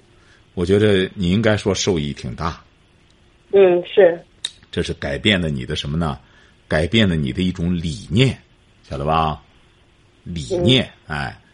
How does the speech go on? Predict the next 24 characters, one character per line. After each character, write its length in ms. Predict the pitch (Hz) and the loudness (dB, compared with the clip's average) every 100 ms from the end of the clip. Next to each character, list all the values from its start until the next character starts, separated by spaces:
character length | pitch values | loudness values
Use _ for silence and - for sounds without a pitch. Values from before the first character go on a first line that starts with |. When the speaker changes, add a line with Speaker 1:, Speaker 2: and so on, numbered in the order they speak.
| _ _ _ _ | _ _ _ _
Speaker 1:
在 240 | - - 180 | -2 4 6
威 240 | 185 220 | 6 4
海， 380 | 208 113 107 127 | 4 4 4 4
你 160 | 127 127 | 2 2
在 320 | 175 156 143 | 4 6 4
冬 340 | - 226 220 | 2 4 6
天 180 | 180 180 | 6 6
在 140 | 165 | 6
威 160 | 120 110 | 4 4
海 180 | 98 87 | 2 0
待 200 | 95 95 | 2 2
过 180 | 98 85 | 2 0
吗？ 220 | 78 - _ _ _ _ _ _ _ _ _ _ | -2 -6 _ _ _ _ _ _ _ _ _ _
Speaker 2:
待 180 | - 254 | 2 2
过。 220 | 247 190 156 - - - - - - | 4 2 2 -10 -20 -20 -20 -18 -2
Speaker 1:
呃， 600 | 165 160 156 156 156 143 - _ _ - | 4 6 6 6 4 2 -6 _ _ 0
威 160 | 170 254 | 4 4
海 200 | - 120 | 4 2
冬 200 | 190 202 | 4 4
天 200 | 170 175 | 6 4
冷 260 | 131 76 78 | 4 0 2
不 140 | 156 | 2
冷 200 | 87 64 | 2 0
啊？ 240 | 57 60 | -6 -10